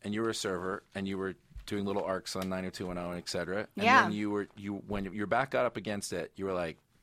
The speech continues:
Speaker 1: "I gotta call people. I gotta get a job.
Speaker 2: Yeah.
Speaker 1: I have a th-, I have three weeks. That's it." That's basically how people need to be if they wanna be in the business. Like, put your back up against it and be like, "I don't care. No one's stopping me. I'm gonna do it. I'm gonna go get a job and get a reality show, uh, as a server.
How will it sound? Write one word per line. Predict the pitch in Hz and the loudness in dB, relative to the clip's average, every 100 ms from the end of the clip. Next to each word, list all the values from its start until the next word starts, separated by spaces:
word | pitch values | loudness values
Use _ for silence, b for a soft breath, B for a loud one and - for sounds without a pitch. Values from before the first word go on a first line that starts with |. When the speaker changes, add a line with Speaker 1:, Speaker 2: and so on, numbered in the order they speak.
| _ _ | _ _
Speaker 1:
"I | 92 | 2
gotta | 117 87 | 2 2
call | 101 101 | -2 -2
people. | 90 - 82 b b b b b - | -6 -6 -8 b b b b b 4
I | 104 | 6
gotta | 110 | 8
get | 90 | 4
a | 80 | 0
job. | 82 76 - - | -2 -2 -4 -4
Speaker 2:
Yeah. | 220 254 | 8 10
Speaker 1:
I | |
have | 233 | 10
a | 104 | 6
th-, | - - | -2 -6
I | 113 | 0
have | 110 | 0
three | - 123 | 0 0
weeks. | 123 113 | 0 0
That's | 98 95 | -2 0
it." | 90 b b b b b b b - | -2 b b b b b b b 6
That's | 170 | 6
basically | - 175 180 - 160 131 131 | 8 10 10 8 2 2 2
how | 104 - 113 110 110 | 2 4 6 6 4
people | - 98 104 | -4 -4 -2
need | 101 90 | -2 -4
to | 87 | -4
be | 85 | -2
if | 82 | -2
they | 85 | -2
wanna | 85 78 | -4 -4
be | 80 | -6
in | |
the | 76 | -6
business. | 73 69 53 - | -6 -8 -8 -6
Like, | 80 78 - _ | -4 -6 -12 _
put | - 170 | 0 2
your | 185 | 6
back | 147 131 | 6 4
up | 120 | 0
against | 107 113 104 - | -2 -4 -4 -4
it | |
and | 107 | 0
be | 104 | 2
like, | 95 - | 2 2
"I | 135 | 2
don't | 175 | 2
care. | - 127 85 - - | 2 2 0 -6 -4
No | 120 | 0
one's | 127 | 0
stopping | - 104 95 | 2 0 0
me. | 76 - | -6 -4
I'm | 101 | 0
gonna | 127 110 | 2 2
do | 95 90 | 0 -2
it. | - _ _ _ - | -4 _ _ _ -2
I'm | 101 | 2
gonna | 101 101 98 95 95 87 b b b b - | 4 4 4 2 2 0 b b b b 2
go | 107 | 6
get | 110 | 6
a | |
job | 104 135 160 | 8 8 8
and | 180 | 4
get | 143 | 0
a | 135 | 0
reality | 127 123 127 123 123 120 | 0 -2 4 6 6 2
show, | 110 123 123 123 | 0 2 4 4
uh, | - 120 - | 4 2 2
as | 120 110 | 2 2
a | 110 | 2
server. | - 87 | 0 -2